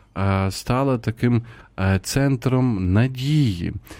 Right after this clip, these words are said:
Е, власне, через те, що багато людей, ну, просто-напросто не мало в цей час роботи, не мало грошей.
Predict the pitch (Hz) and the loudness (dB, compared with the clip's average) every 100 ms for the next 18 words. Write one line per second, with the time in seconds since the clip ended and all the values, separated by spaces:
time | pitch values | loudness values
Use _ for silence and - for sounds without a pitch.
0 | - - 98 95 92 92 92 92 98 104 | -20 -6 0 2 2 2 0 -2 -4 -2
1 | 127 - 131 - 123 117 151 151 - 120 | -2 0 -2 0 -2 -2 0 -2 0 0
2 | 113 104 104 127 139 131 127 117 123 110 | 0 -2 -2 -2 -2 0 0 2 2 0
3 | 110 110 110 - 110 113 110 104 104 101 | -2 -2 -4 0 0 0 -2 -4 -2 2
4 | 107 135 127 113 113 110 - 107 - 104 | 2 2 0 0 0 0 -2 -4 -2 -2
5 | 107 104 90 - 92 95 104 123 131 110 | 0 0 -2 -4 -4 0 2 2 0 0
6 | 123 117 113 95 | 0 0 -2 -2